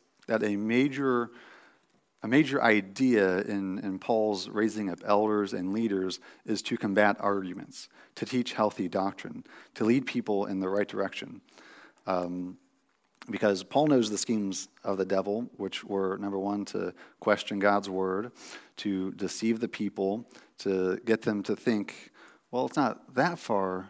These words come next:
off base," and, you know, it's never, it's usually what Satan's attacks are, are just like a,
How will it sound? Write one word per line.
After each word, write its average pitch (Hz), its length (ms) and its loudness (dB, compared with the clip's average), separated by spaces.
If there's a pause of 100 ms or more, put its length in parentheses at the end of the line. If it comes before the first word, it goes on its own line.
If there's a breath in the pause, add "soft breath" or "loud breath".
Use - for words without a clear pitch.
off 92 280 -4
base," 107 380 -2
and, 90 400 -8 (320 loud breath)
you 110 80 -6
know, 104 100 2
it's - 160 -6
never, 110 500 2 (840)
it's - 180 -4
usually 135 300 4
what 101 280 2
Satan's 107 320 0
attacks 139 380 2
are, 98 240 0
are 95 80 -4
just 101 240 -8
like 95 140 -4
a, 92 200 0